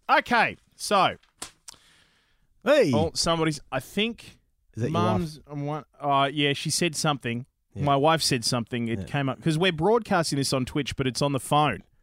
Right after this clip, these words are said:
Speaker 2: Yes.
Speaker 1: So
Speaker 2: So, yes.
Speaker 1: all of the things are coming up, and I don't know.
Speaker 2: Who knows?
Speaker 1: Okay. Uh, can somebody tell us on Twitch how many viewers are there? Because this thing isn't accurately reflecting how many viewers are actually watching at the moment. It'd be nice to know.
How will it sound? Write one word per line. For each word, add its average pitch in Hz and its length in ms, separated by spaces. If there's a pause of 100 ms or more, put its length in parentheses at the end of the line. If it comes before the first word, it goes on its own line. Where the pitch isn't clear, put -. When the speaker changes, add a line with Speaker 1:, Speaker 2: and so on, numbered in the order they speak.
(260)
Speaker 2:
Yes. 156 320
Speaker 1:
So - 360
Speaker 2:
So, 156 280
yes. 131 460
Speaker 1:
all 185 200
of 165 120
the 156 520
things 175 360
are 151 40
coming 151 340
up, 147 240
and 131 160
I 120 140
don't 101 140
know. 85 100 (200)
Speaker 2:
Who 135 100
knows? 92 240 (520)
Speaker 1:
Okay. 160 340 (420)
Uh, 170 100
can 226 160
somebody 311 320
tell 240 220
us 202 120
on 180 80
Twitch 170 260
how 180 120
many 156 160
viewers 143 340
are 160 60
there? 185 160
Because 170 300
this 220 160
thing 220 160
isn't 175 180
accurately 147 540
reflecting 131 580
how 123 140
many 120 180
viewers 117 320
are 120 80
actually 117 240
watching 110 320
at 101 40
the 95 60
moment. 98 200
It'd 117 100
be 139 80
nice 139 280
to 110 80
know. 101 180